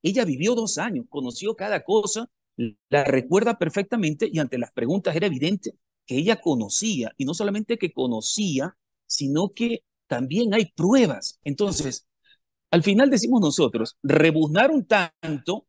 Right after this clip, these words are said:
en el caso Metástasis porque ella no contestó preguntas. Pero ¿para qué querían preguntar? Pues, si ahora que contestamos preguntas en la versión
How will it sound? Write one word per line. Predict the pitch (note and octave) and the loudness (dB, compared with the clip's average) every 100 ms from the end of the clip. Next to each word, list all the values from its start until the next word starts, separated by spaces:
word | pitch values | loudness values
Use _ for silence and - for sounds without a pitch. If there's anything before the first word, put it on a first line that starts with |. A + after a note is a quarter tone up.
| - | -6
en | B2 | -4
el | A#2 | 0
caso | D3 D3+ G3 | 0 0 -2
Metástasis | F#3+ F#3+ - C#3 F#3 F3 - _ _ _ | 0 0 0 -4 -8 -8 -12 _ _ _
porque | - D3+ - | 2 4 6
ella | D#3+ A3+ | 6 8
no | C#3 G3 | 6 4
contestó | A#3+ G#3+ D3 - G3+ | 2 0 0 0 0
preguntas. | G3 F3 G3 A#2 A#2+ - _ _ | 2 2 0 -2 -6 -12 _ _
Pero | - E3 | -2 2
¿para | E3 | 2
qué | - B3 | 2 0
querían | A#3+ C4+ G#3+ | 2 2 2
preguntar? | G3 C3 A#2+ - C4 A#2+ | 0 0 -2 2 2 0
Pues, | - - - _ _ | -6 -14 -18 _ _
si | - E3+ | -2 4
ahora | D#3+ G#3+ A3 D#3+ | 6 6 6 2
que | D3+ | -4
contestamos | C3+ B2+ - F#3+ B3 A#3+ | -4 -6 0 2 2 -2
preguntas | A3 F#3+ C3 - B2+ - | -4 -2 -4 -6 -10 -8
en | B2 A2+ | -4 0
la | C3 G#3 | 4 6
versión | G#3+ - C3 - | 4 4 2 0